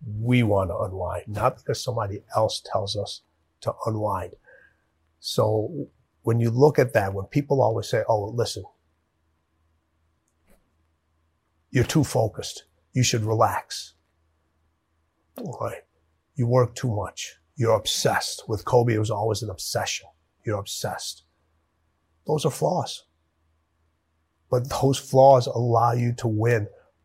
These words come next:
over and over and over again.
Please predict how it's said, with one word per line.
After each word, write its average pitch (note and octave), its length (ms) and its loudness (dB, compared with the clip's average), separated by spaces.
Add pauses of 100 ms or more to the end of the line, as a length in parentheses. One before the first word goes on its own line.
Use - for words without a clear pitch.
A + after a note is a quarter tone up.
(160)
over A#2 640 2
and A#2 160 -4 (160)
over A#2 640 0
and A2+ 140 -10
over A2 320 -2
again. G#2 240 -8